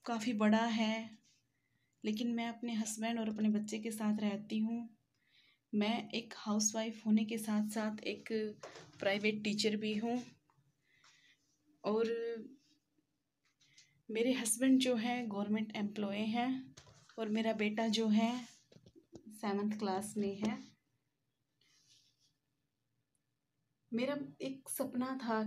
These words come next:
कि मैं बहुत अच्छी YouTuber बनूँ, YouTube पे अच्छी-अच्छी video डालूँ, जो मैं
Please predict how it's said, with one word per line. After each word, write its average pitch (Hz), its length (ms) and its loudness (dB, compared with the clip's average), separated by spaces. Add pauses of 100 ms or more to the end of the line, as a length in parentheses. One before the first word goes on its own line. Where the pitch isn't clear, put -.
कि 247 160 -4
मैं 233 180 -4
बहुत 226 240 -4
अच्छी 240 280 -4
YouTuber 220 480 2
बनूँ, 214 360 8 (1160)
YouTube 226 440 -4
पे 233 100 -4
अच्छी-अच्छी 226 480 -2
video 226 340 0
डालूँ, 214 440 6 (2500)
जो 233 200 -2
मैं 247 280 -2